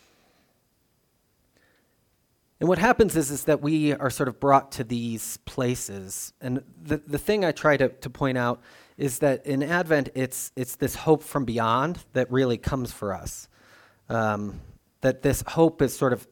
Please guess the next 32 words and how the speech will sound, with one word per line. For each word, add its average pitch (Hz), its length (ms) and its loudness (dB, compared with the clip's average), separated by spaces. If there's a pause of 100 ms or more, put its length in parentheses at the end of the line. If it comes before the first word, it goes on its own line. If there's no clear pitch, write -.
outside 127 880 2
of 104 200 -10
where 110 200 -2
we 98 280 -8
are. 98 420 -6 (1120)
It's - 260 -2
that 156 280 2
we 196 160 2
have 220 120 8
these 175 180 0
two, 175 440 4
um, 131 360 0 (640)
just 220 240 6
as, 160 120 6
as 160 200 0
sort 170 220 6
of 127 100 0
a, 120 260 2
a 139 80 -2
way 143 180 6
of 127 60 0
thinking 147 260 -2
about 113 200 2
it, 113 120 -8
in 135 140 0
modernism, 165 680 4
we 131 120 -4
had 143 280 -2
this 135 180 -4
myth 127 420 -2
of 117 200 -8
progress. 101 1000 -2